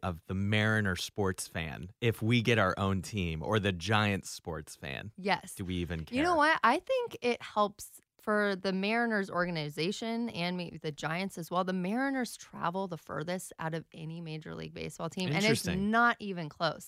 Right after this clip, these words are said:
Speaker 1: Okay.
Speaker 2: And if we could add another stop in between Seattle and San Francisco,
Speaker 1: Right?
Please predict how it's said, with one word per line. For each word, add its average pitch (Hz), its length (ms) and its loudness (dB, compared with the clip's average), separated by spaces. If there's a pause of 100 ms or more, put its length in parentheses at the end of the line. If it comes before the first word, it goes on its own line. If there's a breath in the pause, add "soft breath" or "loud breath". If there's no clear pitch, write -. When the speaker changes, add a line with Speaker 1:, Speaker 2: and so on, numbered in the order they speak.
Speaker 1:
Okay. 98 260 2
Speaker 2:
And 208 120 0
if 202 120 2
we 233 160 -2
could 339 300 -2
add 185 280 8
another 170 340 -2
stop 175 580 0
in 175 80 -8
between 170 360 -12
Seattle 160 480 -8
and 160 180 -12
San 160 180 -16
Francisco, 165 720 -6
Speaker 1:
Right? 208 260 6